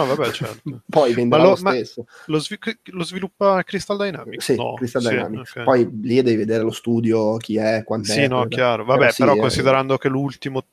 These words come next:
Speaker 1: Tomb Raider è uscito parecchio tempo fa. Cioè,
Speaker 2: Sì.
Speaker 1: du-, du-, due anni? Un anno?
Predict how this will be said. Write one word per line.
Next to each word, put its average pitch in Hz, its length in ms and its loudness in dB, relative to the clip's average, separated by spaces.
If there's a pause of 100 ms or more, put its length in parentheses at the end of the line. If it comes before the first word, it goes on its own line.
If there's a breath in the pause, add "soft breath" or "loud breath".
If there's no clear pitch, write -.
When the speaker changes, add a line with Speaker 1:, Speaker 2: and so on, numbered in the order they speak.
Speaker 1:
Tomb 131 200 -16
Raider 127 340 -4
è 127 60 -6
uscito 123 500 -16
parecchio 123 340 -16
tempo 120 260 -20
fa. - 280 -18 (360)
Cioè, 127 160 0
Speaker 2:
Sì. 110 80 2
Speaker 1:
du-, 123 180 -10
du-, - 240 -16
due 123 220 -10
anni? 127 260 -12
Un 139 180 -18
anno? 127 280 -14